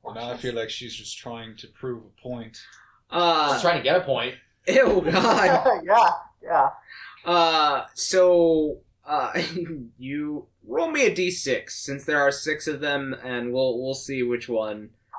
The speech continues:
Speaker 2: uh, out of this group is the ugliest, we'll
Speaker 3: Which
Speaker 2: say.
Speaker 3: one is the ugliest?
Speaker 4: One.
Speaker 2: One. Okay. So, uh, there's this dwarven male, uh, sitting at the table, and he has, like, half an ear on his right side.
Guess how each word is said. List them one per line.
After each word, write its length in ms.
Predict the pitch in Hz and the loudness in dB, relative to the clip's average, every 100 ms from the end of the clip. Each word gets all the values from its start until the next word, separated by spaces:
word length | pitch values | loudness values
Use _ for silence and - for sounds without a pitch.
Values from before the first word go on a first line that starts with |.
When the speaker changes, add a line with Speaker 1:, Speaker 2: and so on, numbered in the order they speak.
| - - - | -12 -12 -12
Speaker 2:
uh, 60 | 117 | -12
out 520 | 113 110 107 - 120 | -8 -6 -6 -4 -2
of 80 | 113 | -2
this 180 | 110 - | -4 -8
group 220 | 117 - | -10 -10
is 120 | 110 | -10
the 120 | 113 - | -10 -8
ugliest, 600 | 110 107 104 92 95 - | -6 -8 -10 -10 -10 -12
we'll 80 | 113 | -12
Speaker 3:
Which 120 | - | -10
Speaker 2:
say. 180 | 110 104 | -8 -6
Speaker 3:
one 180 | - 156 - | -8 -10 -18
is 60 | - | -20
the 60 | |
ugliest? 140 | 156 _ _ | -20 _ _
Speaker 4:
One. 460 | 117 117 - - 101 _ _ | -10 0 0 0 -10 _ _
Speaker 2:
One. 640 | 113 170 220 123 107 131 - | -2 2 2 0 -2 -12 -2
Okay. 640 | 131 151 170 185 170 - - _ _ | 0 0 0 0 0 -2 -10 _ _
So, 600 | - - 220 170 131 - _ | -10 0 4 4 2 -4 _
uh, 200 | 151 131 - | -8 -8 -10
there's 440 | - 185 262 226 170 | -2 2 4 2 0
this 380 | 175 156 131 143 | 2 2 0 -4
dwarven 540 | 135 156 160 147 135 | -2 2 2 2 -2
male, 480 | 127 120 113 120 - - | -2 -2 -2 -6 -10 -10
uh, 320 | 117 110 107 | -4 -2 -2
sitting 340 | - 143 127 | -2 0 0
at 420 | 123 113 - - - _ | -2 -4 -10 -18 -20 _
the 140 | 123 120 | -8 -6
table, 560 | - 123 117 117 113 117 | -2 -2 0 -4 -6 -8
and 240 | 117 117 | -8 -8
he 220 | 117 208 | -8 -6
has, 460 | 196 160 143 127 120 | 0 2 2 0 -4
like, 200 | 123 - | -6 -6
half 440 | - - 117 - | -8 -4 -4 -2
an 80 | 170 | -6
ear 320 | 147 151 170 | -6 -4 0
on 100 | 160 | 0
his 160 | 139 113 | 0 -4
right 320 | 110 117 139 | -4 -4 -4
side. 640 | - - 110 127 170 214 | -6 -6 -2 2 2 0